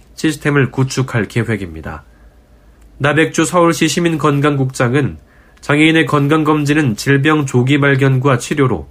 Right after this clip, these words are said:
합병증을 예방할 수 있는 가장 좋은 방법이라며, 장애 친화 건강검진 기관을 통해 장애 유형과 상관없이 예방 의료 서비스 접근성을 보장하는 데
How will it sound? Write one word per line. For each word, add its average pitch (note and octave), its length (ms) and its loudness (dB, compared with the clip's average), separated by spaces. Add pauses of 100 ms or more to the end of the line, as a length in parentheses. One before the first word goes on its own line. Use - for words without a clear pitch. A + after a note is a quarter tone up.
(320)
합병증을 D#3+ 600 -2
예방할 C#3 440 2
수 C#3 180 0
있는 C3+ 380 0
가장 C3+ 520 0
좋은 C#3 320 0
방법이라며, A2 680 -2 (960)
장애 D#3 160 2
친화 F3 340 0
건강검진 D3+ 760 0
기관을 C#3 360 2
통해 B2 420 -2 (280)
장애 C#3+ 240 2
유형과 C#3 500 2
상관없이 C3+ 880 -2 (500)
예방 C3 320 2
의료 C#3+ 180 4
서비스 C#3 640 0
접근성을 C3+ 640 0
보장하는 A#2 640 -2
데 G#2 200 -4